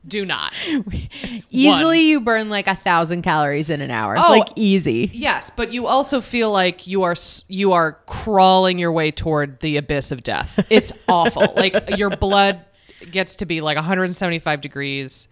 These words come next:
Speaker 1: It's pumping through your ears. It's terrible. I thought you were done with Power thirty.
Speaker 2: Oh,
Speaker 1: When are you
Speaker 2: no.
Speaker 1: done with it?
Speaker 2: I'm in it forever. I got sucked into, like, paying extra to take extra classes at the
Speaker 1: No,
Speaker 2: gym that I
Speaker 1: don't
Speaker 2: already
Speaker 1: do
Speaker 2: paid
Speaker 1: that.
Speaker 2: to go to. So
Speaker 1: Is it, wasn't it, like, a three-month thing?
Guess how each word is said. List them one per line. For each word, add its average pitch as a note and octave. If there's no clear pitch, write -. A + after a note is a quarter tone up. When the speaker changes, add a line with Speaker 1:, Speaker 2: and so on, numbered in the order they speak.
Speaker 1:
It's -
pumping F#3+
through E3
your D3
ears. C#3
It's -
terrible. G#3
I -
thought A4
you G#4
were G4+
done F4
with -
Power D3+
thirty. F2
Speaker 2:
Oh, G#3+
Speaker 1:
When C#4+
are D#4+
you D#4+
Speaker 2:
no. D4+
Speaker 1:
done E4+
with G#3+
it? A#2
Speaker 2:
I'm G#3
in F#3+
it D#3+
forever. C#3
I G#3
got F#3+
sucked D#3+
into, D3
like, C3+
paying C#3
extra C#3+
to -
take D#3
extra F3
classes D3+
at E3
the E3
Speaker 1:
No, F3
Speaker 2:
gym D#3+
that D3+
I D3
Speaker 1:
don't D3
Speaker 2:
already D3
Speaker 1:
do A3+
Speaker 2:
paid D#3
Speaker 1:
that. C#3+
Speaker 2:
to F3
go D#3
to. D3+
So D#3
Speaker 1:
Is A3+
it, C#4
wasn't D4
it, C#4
like, C#4
a C4+
three-month C4+
thing? D4+